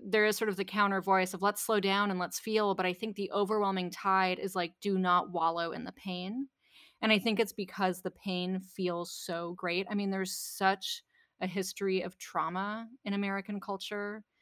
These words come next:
I just think we don't know how to talk and we don't know how to feel. And so I think that the productivity culture is we all also wanna demonstrate to each other that we're not sad and we're not scared. And it's, it's sort of like the first person to fold,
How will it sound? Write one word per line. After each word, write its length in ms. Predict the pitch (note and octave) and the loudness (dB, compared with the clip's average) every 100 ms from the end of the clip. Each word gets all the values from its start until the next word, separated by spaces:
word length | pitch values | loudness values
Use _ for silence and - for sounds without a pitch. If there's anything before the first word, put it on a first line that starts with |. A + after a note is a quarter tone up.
| - | 0
I 60 | G#3+ | 2
just 180 | A#3+ - | 2 4
think 180 | C4 | 4
we 100 | C4 | 4
don't 260 | G3+ G#3 A3+ | 4 6 6
know 120 | A3 | 4
how 140 | G#3 G#3+ | 2 0
to 100 | G3 | 0
talk 380 | - G3+ G3+ | 4 4 4
and 60 | G#3+ | 2
we 60 | G3 | 0
don't 140 | G3 | 0
know 80 | G3 | 0
how 120 | G3 | -2
to 80 | F3+ | -4
feel. 500 | - C4 C4+ A3 - | -4 2 4 6 4
And 240 | G#3+ G#3 | 2 0
so 300 | - B3 A#3 | 4 8 8
I 120 | A#3 A#3+ | 8 6
think 220 | C4 C4+ | 6 4
that 140 | C#4 | 2
the 80 | C4 | 0
productivity 640 | A3+ G#3+ G3+ A3 A3+ B3 | 2 0 0 -6 -6 -6
culture 340 | - G3 G3+ F#3+ | -2 -2 -2 -2
is 120 | F#3 | 0
we 100 | F#3 | 4
all 200 | G3 G#3 | 6 4
also 240 | A3 A3 | 2 0
wanna 180 | G3+ F#3+ | 0 0
demonstrate 520 | F3+ E3+ G#3+ - F#3 | 0 0 0 -2 -2
to 140 | - F#3+ | 0 -2
each 160 | F3+ | 0
other 220 | F#3 G3 F#3 | -2 -2 -2
that 140 | E3+ | -2
we're 120 | F3+ | -2
not 260 | F3+ F3 F3 | 0 -2 -2
sad 300 | F#3+ F3 F3+ | -2 -2 -2
and 100 | F3 | -6
we're 80 | E3+ | -6
not 240 | E3+ E3+ | -8 -8
scared. 460 | - F#3 F#3+ - F3 | -6 -4 -4 -6 -6
And 120 | F3 | -8
it's, 380 | E3+ - - - | -10 -14 -16 -12
it's 220 | - F#3+ - | -10 -8 -4
sort 180 | F#3+ | -2
of 80 | F#3+ | 0
like 160 | F#3+ F3+ | -2 -4
the 80 | F#3+ | -2
first 320 | G#3+ G#3+ - | 0 0 0
person 300 | G3+ G3+ F#3+ | -2 0 -2
to 120 | F#3 | -4
fold, 560 | - A3 G#3+ F3+ - | 2 4 6 4 0